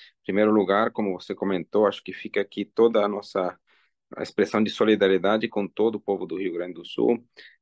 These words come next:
Rê, a gente sabe que você é do Rio Grande do Sul, é gaúcha. Fica aqui também a nossa solidariedade, nosso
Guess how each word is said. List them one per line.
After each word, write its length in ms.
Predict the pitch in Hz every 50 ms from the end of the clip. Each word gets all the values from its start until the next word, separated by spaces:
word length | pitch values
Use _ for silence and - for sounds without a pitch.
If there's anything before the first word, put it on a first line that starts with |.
| _ -
Rê, 160 | 104 107 110
a 60 | 101
gente 200 | 92 101 101 - -
sabe 300 | - - 104 101 98 101
que 120 | - -
você 400 | 95 98 90 - - - 98 95 95 95
é 180 | 98 101 104
do 160 | 104 98 98 90
Rio 160 | 95 95 90
Grande 220 | 92 92 92 90
do 100 | 90 90
Sul, 420 | 80 - - - 104 104 104 104 98 95
é 140 | 98 98 98
gaúcha. 680 | - - 90 85 90 107 120 110 - - - 95 95 - _ - - - - - - _ _
Fica 360 | _ - - 110 104 - 101
aqui 220 | 92 - - 104 95
também 340 | - 92 95 92 95 98 98
a 80 | 92
nossa 320 | 90 90 87 - - - 90 85 87 98 - _ _
solidariedade, 800 | - - - 107 101 101 95 98 95 92 87 95 101 98 98 92
nosso 280 | 95 92 92 - -